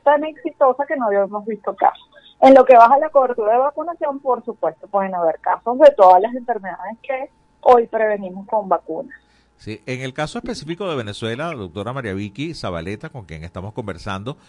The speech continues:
Speaker 2: eh, si pudiéramos hablar de algún porcentaje, ¿qué cantidad de la población está vacunada?
Speaker 1: Mira, el último número que tenemos, este, y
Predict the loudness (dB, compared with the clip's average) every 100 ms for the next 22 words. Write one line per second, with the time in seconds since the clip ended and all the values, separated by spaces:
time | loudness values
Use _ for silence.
0 | _ _ -12 -8 -8 -8 -12 -18 -16 -14
1 | -8 -6 -6 -8 -6 -6 -4 -8 -6 -8
2 | -8 -8 -8 -10 -12 -6 -2 -2 -4 -12
3 | -14 _ -14 -8 -10 -8 -8 -4 -4 -4
4 | -6 -8 -8 -8 -8 -10 -10 -8 -8 -10
5 | -10 -8 -8 -8 -10 _ _ _ _ _
6 | _ _ _ _ _ _ -20 -20 _ 8
7 | 10 10 8 8 8 8 8 4 2 4
8 | 6 6 4 -2 -4 -2 -2 -4 -2 -2
9 | -2 _ -20 -8 -4 -4 -6 -10 -2 2
10 | 2 2 0 -2